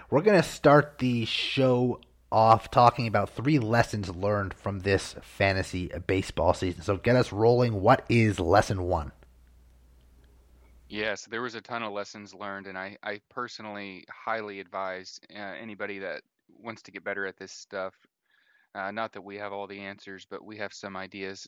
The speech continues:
Speaker 2: but to just review every single one of your rosters that you drafted, see where you came up short. For example, some of my team, most, a lot of my teams actually, maybe even all,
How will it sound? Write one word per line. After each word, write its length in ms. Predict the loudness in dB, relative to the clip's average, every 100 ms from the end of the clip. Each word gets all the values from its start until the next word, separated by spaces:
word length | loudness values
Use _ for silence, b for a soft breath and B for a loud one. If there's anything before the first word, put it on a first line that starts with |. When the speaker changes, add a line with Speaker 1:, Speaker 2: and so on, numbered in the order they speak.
| -12
Speaker 2:
but 220 | -8 -8 -12
to 140 | -16
just 240 | -10 -10 -10
review 420 | -12 -8 -6 -4
every 240 | -4 -6
single 260 | -10 -10 -10
one 120 | -8
of 60 | -8
your 100 | -6
rosters 420 | -4 -4 -4 -12
that 120 | -14
you 100 | -16
drafted, 580 | -10 -6 -6 -6 -12 -14 _ _ _ _ _
see 300 | -14 -10 -10
where 160 | -8 -10
you 140 | -10
came 180 | -12 -12
up 140 | -10
short. 420 | -12 -10 -10 -12 _ _ _
For 160 | -8
example, 480 | -8 -8 -10 -10 -12
some 280 | -12 -10 -8
of 80 | -6
my 180 | -4 -6
team, 240 | -10 -14 -10
most, 280 | -8 -8 -8
a 60 |
lot 220 | -4 -4
of 40 | -6
my 120 | -14
teams 260 | -16 -16 -12
actually, 460 | -14 -14 -20 -20 _ -16
maybe 240 | -12 -10
even 180 | -12 -12
all, 380 | -10 -10 -14